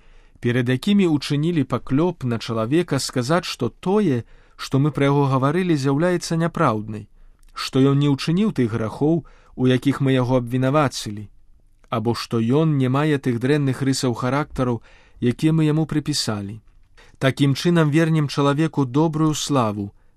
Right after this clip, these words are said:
якую мы ў яго адабралі паклёпам. У адной парафіі жыў вельмі добры фарбавальшчык матэрыялаў,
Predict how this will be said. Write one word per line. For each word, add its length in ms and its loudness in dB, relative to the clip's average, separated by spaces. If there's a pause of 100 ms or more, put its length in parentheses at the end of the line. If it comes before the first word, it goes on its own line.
якую 400 2
мы 160 2
ў 240 2
яго 200 0
адабралі 680 -2
паклёпам. 640 -2 (520)
У 120 2
адной 320 4
парафіі 480 2
жыў 280 2
вельмі 480 0
добры 600 0
фарбавальшчык 880 -2
матэрыялаў, 720 -2